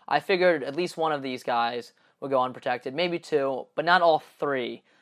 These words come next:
Um, and I easily think that all three could be picked up by the Water Dogs. Um, you know, and maybe Coach Stagnita, he, he opted to, you know, keep that defensive core together.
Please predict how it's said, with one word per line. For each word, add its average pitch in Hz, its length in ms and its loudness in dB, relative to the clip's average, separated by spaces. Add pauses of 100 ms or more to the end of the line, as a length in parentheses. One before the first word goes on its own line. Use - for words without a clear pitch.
(160)
Um, 131 220 -2
and 131 60 -6
I 185 140 2
easily 185 280 -2
think 156 420 -8
that 139 160 4
all 143 200 4
three 151 360 -4
could 131 340 -6 (120)
be 131 100 -10
picked 143 240 -4
up 185 120 4
by 135 120 -4
the 120 100 -6
Water 117 260 0
Dogs. 113 440 -6 (420)
Um, 127 320 0
you 131 60 -10
know, 123 220 -2
and 127 140 -10
maybe 151 840 -6
Coach 156 300 -4
Stagnita, 147 640 -4
he, 139 260 -8
he 147 180 -8
opted 135 360 -4
to, 139 80 -8
you 139 80 -6
know, 131 100 -8
keep 135 220 -14
that 131 140 -4
defensive 131 440 -10
core 139 180 -2
together. 143 480 -2